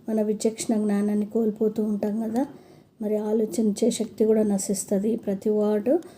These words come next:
కోపించుటకు నిదానించువాడునై ఉండవలెను, ఎంతగనగా నరుని కోపము దేవుని నీతిని నెరవేర్చదు" అని దేవుని వాక్యంలో ఉందండి. మరి యాకోబు ఒకటి పంతొమ్మిది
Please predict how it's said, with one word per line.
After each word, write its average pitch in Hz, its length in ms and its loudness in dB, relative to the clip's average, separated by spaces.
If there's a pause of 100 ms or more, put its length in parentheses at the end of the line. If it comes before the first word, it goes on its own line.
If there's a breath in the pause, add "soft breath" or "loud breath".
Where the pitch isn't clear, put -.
(260 loud breath)
కోపించుటకు 233 800 4
నిదానించువాడునై 208 1160 2
ఉండవలెను, 202 680 0
ఎంతగనగా 220 800 2 (440 loud breath)
నరుని 214 400 2
కోపము 214 580 6
దేవుని 233 440 6
నీతిని 208 420 6 (360 loud breath)
నెరవేర్చదు" 208 1040 2 (1400 soft breath)
అని 208 180 -4
దేవుని 220 340 0
వాక్యంలో 214 460 0
ఉందండి. 208 580 0 (680 soft breath)
మరి 214 180 -2
యాకోబు 233 680 6
ఒకటి 240 520 6
పంతొమ్మిది 220 840 4